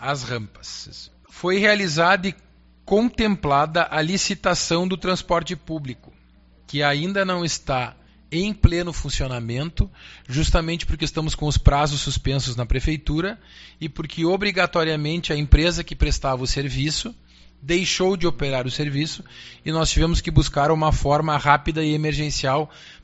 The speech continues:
para atender a população de forma precária. Reativação do Conselho de Transporte.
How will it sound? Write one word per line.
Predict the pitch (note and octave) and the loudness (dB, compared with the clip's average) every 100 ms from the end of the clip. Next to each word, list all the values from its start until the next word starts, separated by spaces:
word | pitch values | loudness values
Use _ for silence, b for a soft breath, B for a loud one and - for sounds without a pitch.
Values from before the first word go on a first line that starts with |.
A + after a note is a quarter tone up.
| - | 2
para | C#3+ | 4
atender | C#3+ - C#3 C3 D#3 | 4 2 0 2 0
a | |
população | C#3 D3+ D3 C3+ - C#3 | 0 4 4 4 0 0
de | D3+ | -2
forma | C#3 D3+ D3 D3 | -2 -2 -2 -2
precária. | - D#3 - B2 G#2 E2+ F2 _ - B B B B B B B - | -2 -6 -4 -6 -6 -10 -20 _ -20 B B B B B B B -10
Reativação | B2 F#3 G#3 G3 F#3 F3 - F#3+ | -2 -2 -2 -2 -2 0 -2 -2
do | F#3+ | -4
Conselho | - F3 - E3 E3+ | -6 -6 -4 -4 -4
de | E3 | -6
Transporte. | E3+ D#3 - A#2+ A#2+ - - - | -4 -6 -8 -8 -8 -10 -12 -12